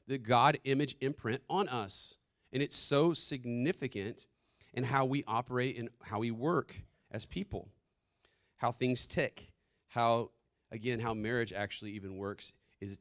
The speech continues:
is tied directly to this being created in his image. I wish we could spend more time there. We're not gonna do that today for the sake of where we're headed, but just know this, that because we are created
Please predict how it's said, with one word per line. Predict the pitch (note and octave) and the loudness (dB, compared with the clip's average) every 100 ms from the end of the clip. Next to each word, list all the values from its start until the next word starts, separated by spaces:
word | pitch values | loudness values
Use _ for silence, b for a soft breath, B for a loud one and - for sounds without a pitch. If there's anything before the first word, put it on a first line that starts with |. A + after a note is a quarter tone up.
| _ | _
is | - F#2+ | -10 -8
tied | - - A#2 A2 | -8 0 2 2
directly | G#2 G2+ F#2+ G#2 | 2 0 0 -4
to | F#2+ - G2+ F#2+ G2 G2 G2 | -10 -8 -6 -6 -8 -12 -8
this | F#2+ F#2+ | -8 -8
being | G2+ F#2 | -8 -8
created | - F#2+ | -4 -6
in | F2+ | -4
his | |
image. | A2 F2+ - b - | -8 -10 -14 b 2
I | |
wish | B2 C3+ | 2 4
we | D3+ | 0
could | C3 | -4
spend | - B2 | -4 -4
more | A#2 | -4
time | G#2 - B2 A2 | -4 2 4 4
there. | G#2 G2+ - | 2 0 0
We're | A2 | 0
not | A#2 | 2
gonna | A2 | 2
do | G#2 | 0
that | A2 | 0
today | - G#2 G2 | -2 -6 -6
for | F#2+ | -8
the | |
sake | F2+ A2 F#2+ - | -8 -6 -6 -6
of | F#2+ | -6
where | G2+ | -4
we're | G2 | -4
headed, | F#2 D#3+ B2 G#2 _ b b | 0 2 2 -2 _ b b
but | A#2+ | -4
just | C3+ B2+ | -2 0
know | C#3 | 2
this, | B2 A2 - - _ _ _ _ _ _ _ b b b | 4 2 0 -10 _ _ _ _ _ _ _ b b b
that | B2 A#2 | 2 2
because | B2+ - D#3 E3+ | 4 6 6 6
we | C#3 C#3 | 6 6
are | C3 | 6
created | - C#3+ B2 A#2 B2 A2+ F#2+ | 4 2 4 6 4 4 0